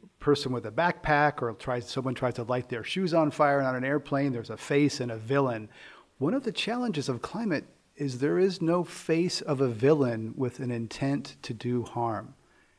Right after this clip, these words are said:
It's faceless. So how do we get at a challenge that doesn't have a black hat that we can go after? I often think that if, you know, if North Korean dictator was causing climate change, we'd be doing a lot more about climate change.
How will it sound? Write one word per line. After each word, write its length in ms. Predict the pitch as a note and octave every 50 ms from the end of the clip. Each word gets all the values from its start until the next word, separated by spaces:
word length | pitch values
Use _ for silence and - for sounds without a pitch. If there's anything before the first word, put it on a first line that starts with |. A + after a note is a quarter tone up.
| _ _ _
It's 160 | C3+ B2 -
faceless. 840 | - - - D3 D3+ D3 - - - G#2+ - - - - - - - _ _ _ _ _ _ _ _
So 160 | - - C3+
how 240 | - - F#3+ G#3+ A#3+
do 80 | B3
we 140 | G3 G#3 G3
get 220 | D#3+ D#3+ D#3+ D#3+
at 220 | D#3+ - - - - -
a 260 | - B2+ A2+ A2+ A#2 - - - - - _ _
challenge 720 | - - - D#3+ F#3+ F#3 D#3 C3 A#2+ A2+ A2 G#2 - - - _ _ _ _ _ _ _ _
that 160 | - B2+ B2
doesn't 280 | - D#3 C#3 - E3 -
have 260 | - - C#3+ C#3+ C3
a 80 | C3 A2+
black 400 | A2+ - B2 B2+ C3 B2+ - -
hat 260 | - C#3 B2+ A#2+ -
that 120 | - C3+
we 120 | B2 B2 A#2+
can 200 | - B2+ A#2+ A2+
go 180 | A2+ A#2 A#2
after? 400 | A2 G#2+ G#2+ G#2+ - - - -
I 60 | G#2+ -
often 280 | B2 - - B2+ A#2
think 240 | - C3 A#2+ A#2+ -
that 160 | - B2 A#2
if, 220 | A2 G#2+ G2 - _ - - - - - - _ _
you 80 | - A#2+
know, 180 | A2 A2 A2+ -
if 260 | - D#3 E3 - - C3
North 340 | C#3 C#3+ C#3+ C#3 - - -
Korean 360 | - - C#3+ C#3 C3+ B2 B2
dictator 460 | A2 C#3 C3 C#3 - C#3 B2+ A#2 A#2+
was 160 | G#2+ A2+ -
causing 320 | - - B2 A#2 G#2+ A2 G#2
climate 320 | - D3+ G3 A#3 G#3+ D#3
change, 340 | - - A#2+ A2+ A2+ A2 G#2+
we'd 160 | B2+ C#3+ C3+
be 100 | C#3+ C3+
doing 240 | A2+ B2+ C3 B2+ B2
a 40 | A#2
lot 220 | A2+ A#2 - -
more 160 | B2 A#2 A2+
about 220 | G#2+ G#2 G2 G2+ -
climate 300 | - A#2 G#2+ G#2 G#2 -
change. 400 | - - - - - _ -